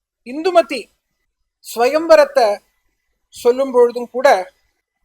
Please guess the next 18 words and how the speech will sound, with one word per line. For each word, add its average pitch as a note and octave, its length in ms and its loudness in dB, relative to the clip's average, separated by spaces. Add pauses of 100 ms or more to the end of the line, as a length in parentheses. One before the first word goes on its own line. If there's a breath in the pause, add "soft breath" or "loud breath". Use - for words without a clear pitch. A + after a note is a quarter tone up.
(300)
இந்த C4+ 260 -4 (960)
நாட்டுல D4 500 -2
இருக்கக்கூடிய B3+ 340 -2 (140)
சக்கரவர்த்திகளுடைய C4+ 960 -4 (1080)
தேசங்கள் A#3+ 460 -4
எப்படி G#3 300 -10
இருக்கு A#3 220 -8
அப்படிங்கிறத G3+ 360 -12
பத்தி G3+ 200 -14
வர்ணிச்சிருக்க. G3 500 -12 (800)
அப்புறமா C#4 380 -4
பதிமூணாவது D#4 600 0
சர்க்கத்துல B3 600 -2 (260)
ராமர் C4+ 500 -4 (600)
சீதா D#4 600 -2
பிராட்டியுடன் C#4+ 760 -2 (1400)
புஷ்பக E4 440 -2
விமானத்தில் C#4 760 -4